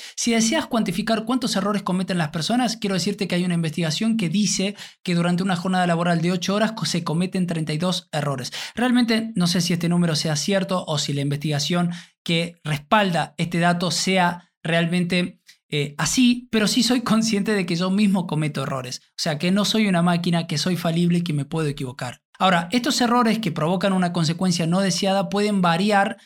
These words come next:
desde un simple error de documentación hasta algo más grave, como una lesión o una pérdida de vida. Ahora bien, cuando analizamos el impacto que puede tener el error humano en el trabajo, solemos caer en un análisis rápido que conduce a más errores.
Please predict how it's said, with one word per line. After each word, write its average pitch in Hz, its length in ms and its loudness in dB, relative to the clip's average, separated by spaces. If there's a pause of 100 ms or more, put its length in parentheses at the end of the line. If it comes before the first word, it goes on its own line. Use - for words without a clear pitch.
(180)
desde 165 220 2
un 208 160 2
simple 226 480 2
error 190 240 0
de 180 80 2
documentación 175 680 0
hasta 170 300 -2
algo 196 240 0
más 170 180 2
grave, 131 380 -2
como 160 220 -2
una 175 160 2
lesión 202 400 2
o 190 40 0
una 175 200 0
pérdida 160 300 -2
de 143 60 -2
vida. 131 360 -6
Ahora 240 160 4
bien, 180 240 2
cuando 208 220 0
analizamos 226 600 2
el 214 80 0
impacto 202 500 0
que 170 120 -4
puede 226 260 0
tener 190 260 0
el 180 160 0
error 185 260 0
humano 185 340 2
en 175 80 2
el 156 120 -2
trabajo, 202 460 0 (240)
solemos 262 560 2
caer 226 460 2
en 190 140 2
un 233 120 4
análisis 226 560 2
rápido 196 600 0
que 185 120 -4
conduce 226 480 0
a 165 60 0
más 151 240 -2
errores. - 500 -10